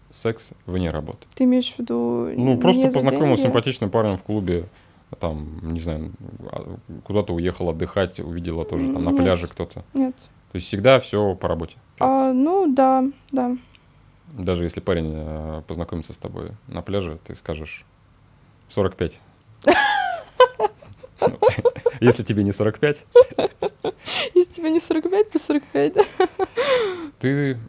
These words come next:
Speaker 1: когда ходишь к своим клиентам, ты должна хорошо, красиво выглядеть, потому что встречают по одёжке, да? Или они к тебе приходят, да? А, сколько ты, э, тратишь на уход за собой?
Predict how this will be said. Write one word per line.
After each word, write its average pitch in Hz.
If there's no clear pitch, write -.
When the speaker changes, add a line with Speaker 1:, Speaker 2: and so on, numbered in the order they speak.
Speaker 1:
когда 85
ходишь 80
к -
своим 82
клиентам, 123
ты 98
должна 92
хорошо, -
красиво 80
выглядеть, 123
потому 80
что -
встречают 80
по 87
одёжке, 82
да? 110
Или 107
они 76
к -
тебе 80
приходят, 80
да? 110
А, 80
сколько 117
ты, 147
э, 80
тратишь -
на 82
уход 104
за 85
собой? 76